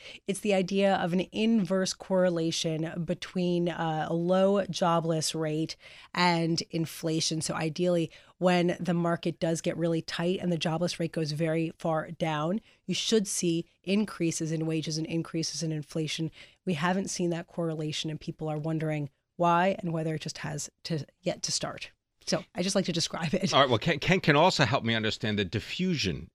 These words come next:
Speaker 2: index and what can we learn from the diffusion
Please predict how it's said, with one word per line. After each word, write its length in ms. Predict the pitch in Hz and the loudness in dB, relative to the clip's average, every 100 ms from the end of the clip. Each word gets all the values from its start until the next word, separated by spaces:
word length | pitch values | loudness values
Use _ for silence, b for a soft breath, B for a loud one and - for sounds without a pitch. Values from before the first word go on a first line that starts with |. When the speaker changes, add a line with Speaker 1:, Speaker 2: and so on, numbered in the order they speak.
| - | -2
Speaker 2:
index 600 | 85 71 71 67 - - - | 0 0 -2 -4 -6 -8 -4
and 400 | 101 101 98 80 | -2 0 0 -2
what 180 | 117 - | -6 -4
can 160 | 151 | -2
we 120 | 139 123 | 0 2
learn 320 | 117 117 113 | 2 0 -2
from 280 | - 151 151 | -2 -2 0
the 80 | |
diffusion 600 | 95 78 - - 76 65 | -2 -2 -6 -6 -4 -6